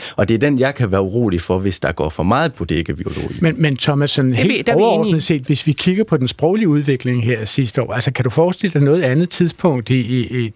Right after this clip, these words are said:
Speaker 2: i dansk historie, hvor, hvor flere fagtermer er gået ind i almindelig sprogbrug?
Speaker 1: Det er i hvert fald enormt, så kreativt danskerne har været det sidste år. Det må vi konstatere. Vi har jo virkelig,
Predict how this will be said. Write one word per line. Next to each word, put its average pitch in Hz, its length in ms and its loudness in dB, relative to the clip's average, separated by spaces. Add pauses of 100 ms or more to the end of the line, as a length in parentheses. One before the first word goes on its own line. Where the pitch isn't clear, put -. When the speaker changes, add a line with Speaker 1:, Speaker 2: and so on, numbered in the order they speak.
(180)
Speaker 2:
i 123 80 -2
dansk 143 460 -2 (260)
historie, 160 540 2 (280)
hvor, 147 220 2
hvor 127 220 0
flere 151 320 0
fagtermer 127 1120 -2 (320)
er 135 100 0
gået 135 280 2
ind 160 240 0
i 170 100 4
almindelig 147 520 2
sprogbrug? 151 600 0 (540)
Speaker 1:
Det 101 160 2
er 98 40 4
i 98 40 2
hvert 107 200 2
fald 113 260 0
enormt, 123 680 2
så 95 100 -4
kreativt 92 600 -2
danskerne 85 420 -2
har 87 120 -6
været 80 260 -2
det 82 80 -6
sidste 85 320 -4
år. 82 100 2
Det 98 100 2
må 104 120 4
vi 90 100 -2
konstatere. 87 640 -2
Vi 85 60 -4
har 85 140 -2
jo 87 180 0
virkelig, 101 540 0